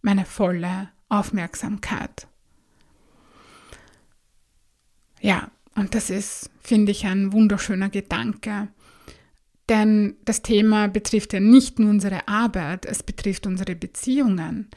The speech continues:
Wie oft sitzen wir jemandem gegenüber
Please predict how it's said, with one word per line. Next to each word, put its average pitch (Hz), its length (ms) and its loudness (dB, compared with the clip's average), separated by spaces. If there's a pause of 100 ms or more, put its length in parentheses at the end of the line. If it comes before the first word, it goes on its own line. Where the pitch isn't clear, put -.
(460)
Wie 208 480 4
oft 233 340 0
sitzen 226 440 0
wir 233 120 2
jemandem 202 520 -2
gegenüber 202 800 -2